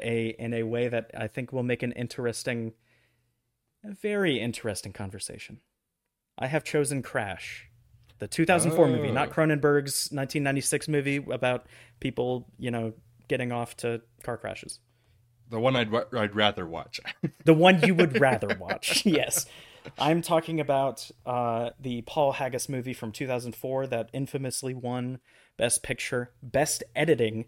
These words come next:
Speaker 1: Best Screenplay over Brokeback Mountain, and also Good Night and Good Luck, uh, and Capote.
Speaker 2: Yeah, well, that's, yeah, that's been one that's, like, on the list of things to watch
Speaker 1: Have
Speaker 2: just
Speaker 1: you not seen
Speaker 2: because
Speaker 1: it?
Speaker 2: I've not seen it.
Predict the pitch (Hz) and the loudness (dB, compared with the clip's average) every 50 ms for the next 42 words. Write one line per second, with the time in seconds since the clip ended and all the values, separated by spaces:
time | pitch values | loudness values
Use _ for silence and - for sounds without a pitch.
0 | _ _ _ _ _ _ _ _ _ _ _ _ _ _ 147 135 147 - - - | _ _ _ _ _ _ _ _ _ _ _ _ _ _ 0 0 2 0 0 0
1 | - - - - _ - - - - - - 165 160 180 214 240 220 - - - | 0 -2 -4 -10 _ 0 2 2 2 2 2 2 4 4 4 4 2 0 -4 -4
2 | 120 101 95 92 98 120 - _ _ _ _ _ _ 131 131 135 127 123 131 131 | -4 -4 -4 -6 -8 -10 -12 _ _ _ _ _ _ 2 2 2 2 2 2 2
3 | 123 120 117 120 110 107 - 101 - - 107 104 98 - - 104 - _ _ _ | 2 2 4 2 2 2 0 -6 -8 -6 -8 -8 -8 -10 -12 -16 -16 _ _ _
4 | _ _ _ - 117 147 156 143 131 135 - - 143 131 127 123 135 120 123 120 | _ _ _ -4 0 0 2 4 4 2 2 2 0 0 -2 -2 -2 -2 -2 -2
5 | 120 - 117 113 127 113 113 117 117 - - - - - _ _ _ _ _ _ | -2 -4 -4 -6 -4 -4 -2 -4 -4 -4 -8 -14 -20 -20 _ _ _ _ _ _
6 | _ _ _ _ _ _ - 113 110 110 110 107 107 110 113 113 110 110 - - | _ _ _ _ _ _ -10 -6 -4 -4 -4 -4 -4 -6 -6 -6 -6 -6 -10 -10
7 | - 127 151 151 120 - _ _ _ _ _ _ _ _ _ _ _ 107 120 147 | -8 -6 -4 -4 -4 -6 _ _ _ _ _ _ _ _ _ _ _ -4 -2 -2
8 | 151 113 104 110 110 110 104 107 - _ _ _ 110 104 110 - - - - _ | -2 0 0 0 0 0 -2 -6 -12 _ _ _ -4 -4 -4 -6 -12 -16 -12 _
9 | 120 120 123 127 151 151 147 - - 180 170 151 139 139 139 139 131 120 117 117 | -4 -4 -2 0 0 0 -2 0 -2 -2 -2 0 0 0 0 0 0 -2 -4 -6
10 | - 107 - _ - 98 101 104 98 92 85 85 90 90 - - 92 82 _ - | -10 -16 -14 _ -8 -6 -6 -6 -6 -8 -8 -8 -10 -10 -12 -14 -16 -18 _ -12
11 | 92 92 87 - - 87 87 87 90 92 - - - - 139 156 156 160 151 - | -12 -12 -12 -14 -16 -12 -8 -8 -6 -6 -8 -8 -4 0 4 6 6 6 4 2
12 | - 131 117 123 147 - - _ _ _ - 117 151 156 170 196 - - 90 71 | 0 -2 -2 -4 -4 -8 -12 _ _ _ -8 -8 -8 -6 -8 -10 -12 -14 -16 -16
13 | 120 - | -16 -20